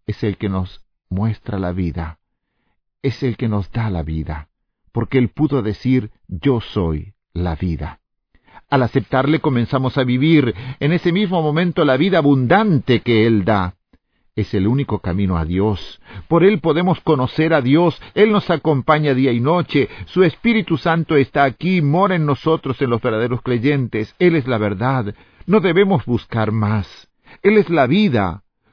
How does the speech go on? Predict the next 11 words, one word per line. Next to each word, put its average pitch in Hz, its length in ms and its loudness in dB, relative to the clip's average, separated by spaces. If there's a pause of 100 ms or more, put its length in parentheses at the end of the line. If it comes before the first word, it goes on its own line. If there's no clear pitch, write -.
(120)
Nos 117 300 -2
libra 135 420 0 (220)
en 135 220 2
la 117 100 -2
muerte, 113 800 -2 (1000)
la 98 160 -6
muerte 117 480 -4
de 110 100 -4
una 107 180 -4
vida 117 260 -2
inútil 101 840 -2